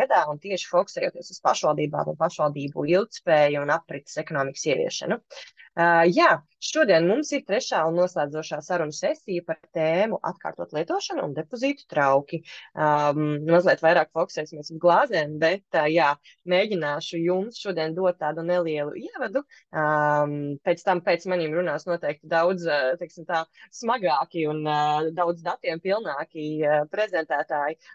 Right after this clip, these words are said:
un, uh, dalīsies savā pieredzē. Um, tā kā, jā, sākšu ar to, ka dalīšos ar savu ekrānu, uh, un sāksim šo te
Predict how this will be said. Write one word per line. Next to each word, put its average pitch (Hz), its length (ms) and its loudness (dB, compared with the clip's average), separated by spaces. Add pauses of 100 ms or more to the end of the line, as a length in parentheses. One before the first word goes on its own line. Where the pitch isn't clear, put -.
(120)
un, 151 160 -4
uh, 139 240 2 (160)
dalīsies 165 480 2
savā 147 160 2
pieredzē. 285 560 -2 (400)
Um, 156 480 0
tā 185 80 -2
kā, 170 240 2
jā, 165 160 4 (400)
sākšu 185 420 -4
ar 160 80 -18
to, 196 140 -6 (180)
ka 160 220 -4
dalīšos 165 560 -8
ar - 80 -16
savu - 260 0
ekrānu, 311 540 2 (800)
uh, 175 160 0 (180)
un 254 680 2 (680)
sāksim 170 480 -2 (880)
šo 80 320 -2
te 160 140 0